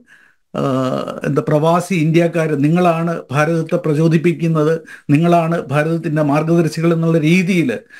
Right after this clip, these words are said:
അവരെ എത്രത്തോളം, ആ, ആവേശത്തിന്റെ കൊടുമുടിയിലേക്ക് ഉയർത്തിക്കൊണ്ടുവരാൻ പറ്റുമോ അത്രത്തോളം ഉയർത്തിക്കൊണ്ടുവരുന്ന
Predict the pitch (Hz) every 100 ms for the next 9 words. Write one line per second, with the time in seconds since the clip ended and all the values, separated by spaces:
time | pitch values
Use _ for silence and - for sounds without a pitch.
0 | - - 135 160 160 151 180 190 190 196
1 | 180 - _ - 135 127 147 165 180 165
2 | 175 170 165 160 156 - _ _ 156 156
3 | 175 170 180 170 170 165 165 - 160 165
4 | 170 160 156 160 165 165 151 151 165 151
5 | - - - - - 196 185 190 185 185
6 | 165 160 160 165 165 160